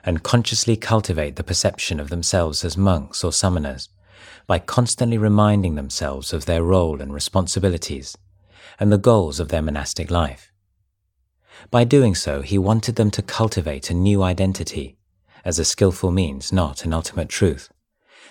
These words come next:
that would distance them from their former identities in the world and serve to strengthen the mental factors of wise shame and fear of consequences.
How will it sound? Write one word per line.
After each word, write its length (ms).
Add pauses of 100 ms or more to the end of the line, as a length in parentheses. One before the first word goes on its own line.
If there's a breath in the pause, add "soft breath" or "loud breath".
that 120
would 220
distance 480
them 320
from 220
their 100
former 420
identities 680
in 80
the 100
world 400 (560 loud breath)
and 160
serve 340
to 120
strengthen 600
the 80
mental 320
factors 600
of 140
wise 380
shame 440 (300 soft breath)
and 180
fear 320
of 160
consequences. 920